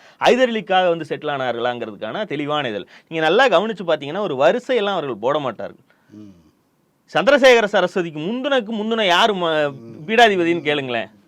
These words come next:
Speaker 2: இருக்காது.
Speaker 1: இருக்காது.
Speaker 2: ஆமா.
Speaker 1: அவர்கள் அந்த டைம்ல தான் ஆயிரத்தி எட்நூறுகளின் மத்தியில் தான் இந்த பீடத்தை, பிரான்ச் பீடத்தை உருவாக்கி, ஆனா இவங்களை ஒண்ணு பாராட்டணும், இத்தனை வருட காலம், இந்த நூத்தி ஐம்பது, நூத்தி அறுபது வருட காலத்தில்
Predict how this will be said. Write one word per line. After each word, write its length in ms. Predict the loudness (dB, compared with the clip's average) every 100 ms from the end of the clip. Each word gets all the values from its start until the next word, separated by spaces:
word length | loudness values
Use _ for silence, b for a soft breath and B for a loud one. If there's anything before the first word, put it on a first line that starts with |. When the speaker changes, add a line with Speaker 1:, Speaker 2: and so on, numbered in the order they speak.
| _ _ _
Speaker 2:
இருக்காது. 440 | -12 -8 -8 -10 _ _ _ _ _ 0
Speaker 1:
இருக்காது. 440 | 4 6 4 2
Speaker 2:
ஆமா. 80 | 0
Speaker 1:
அவர்கள் 280 | 2 6 4
அந்த 200 | 4 4
டைம்ல 340 | 4 2 4 4
தான் 160 | 4 2
ஆயிரத்தி 540 | 4 6 6 4 0
எட்நூறுகளின் 560 | -2 -2 -2 0 0 0
மத்தியில் 520 | 0 0 -2 -2 2
தான் 100 | 2
இந்த 340 | 4 4 2 0
பீடத்தை, 400 | -4 -2 -2 -4 -4
பிரான்ச் 300 | -2 -2 -4 -6
பீடத்தை 320 | -6 -6 -8
உருவாக்கி, 560 | -6 -2 0 -2 -8 -14 B B B
ஆனா 280 | -4 -2 -2
இவங்களை 300 | -4 -2 -2
ஒண்ணு 120 | -2 0 2
பாராட்டணும், 500 | 4 2 -2 -10 -16 _ _ _
இத்தனை 420 | -12 -4 -2 0
வருட 300 | -2 0 0
காலம், 260 | 4 4 2
இந்த 160 | -4
நூத்தி 280 | -8 -8 -6 -4
ஐம்பது, 260 | -4 -8
நூத்தி 220 | -10 -6
அறுபது 240 | -4 -4 -4
வருட 260 | -6 -6
காலத்தில் 520 | 0 2 0 -4 -10